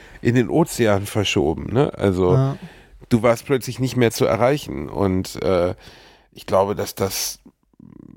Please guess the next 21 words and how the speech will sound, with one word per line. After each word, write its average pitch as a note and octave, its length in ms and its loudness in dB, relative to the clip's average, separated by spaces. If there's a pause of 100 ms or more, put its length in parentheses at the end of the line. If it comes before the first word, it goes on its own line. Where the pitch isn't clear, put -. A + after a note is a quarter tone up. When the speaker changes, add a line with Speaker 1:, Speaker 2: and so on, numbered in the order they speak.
(580)
Speaker 1:
dass - 200 -10
das G#2+ 160 -12
irre, B2 440 0
also F2 220 -4
da, D2 180 -2
da, A#1 240 -4
dass E2+ 320 -4
das - 160 -10
Gefühl A2+ 240 -2
von A2 200 -2
Einsamkeit A#2 800 0
und G#2+ 140 -6
so G2 180 0
irre G2 260 -2
schnell E2 460 -4 (320)
auftaucht - 680 -6
und - 140 -20
da A1+ 140 -8
ist. - 280 -18 (1400)
Speaker 2:
Äh, E3+ 80 -4
w-, A#2+ 240 -2